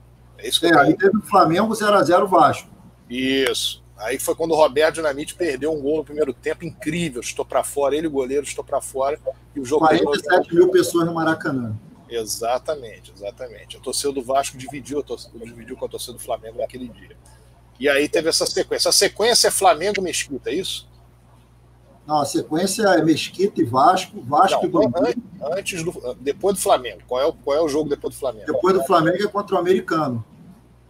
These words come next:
Speaker 1: Não, então tem alguma coisa errada aí.
Speaker 2: Ah, então tá errado aqui, porque eu tô, eu tô vendo pelo Net Vasco, o, a ordem dos jogos aqui tá Va-, Flamengo zero a zero Vasco,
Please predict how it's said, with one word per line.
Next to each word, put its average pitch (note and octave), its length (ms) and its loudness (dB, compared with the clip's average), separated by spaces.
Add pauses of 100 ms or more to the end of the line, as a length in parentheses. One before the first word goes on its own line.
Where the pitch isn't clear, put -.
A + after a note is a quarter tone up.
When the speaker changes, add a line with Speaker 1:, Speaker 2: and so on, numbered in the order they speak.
(280)
Speaker 1:
Não, C3 400 -2
então B2 160 -4
tem C#3+ 120 -4
alguma C3+ 220 -2
coisa D3 220 -4
errada B2+ 340 -4
aí. A#2+ 100 -8
Speaker 2:
Ah, D#3+ 160 2
então - 220 -6
tá E3+ 120 0
errado F3+ 260 4
aqui, F#3 240 2
porque D#3+ 140 -2
eu - 40 -4
tô, E3+ 220 -4
eu D#3+ 100 -4
tô E3 160 -4
vendo E3+ 220 -4
pelo F#3 240 0
Net F3+ 280 -4
Vasco, D3 600 2 (880)
o, C#3+ 240 -2
a D3 100 4
ordem E3 320 4
dos F3 160 4
jogos D#3 380 2
aqui D#3 260 2
tá F3+ 300 6
Va-, D3+ 280 0
Flamengo E3+ 540 0
zero E3+ 220 2
a D3+ 80 2
zero C#3+ 260 -2
Vasco, E3 480 2